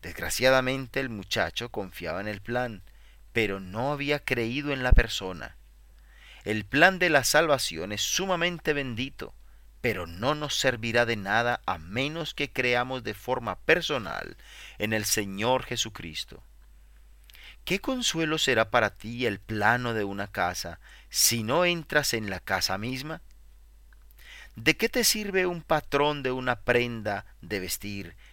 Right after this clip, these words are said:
si no tienes una mísera tela con la que cubrirte?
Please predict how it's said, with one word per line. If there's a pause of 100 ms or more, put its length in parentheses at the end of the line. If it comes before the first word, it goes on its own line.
si
no
tienes
una
mísera
tela
con
la
que
cubrirte?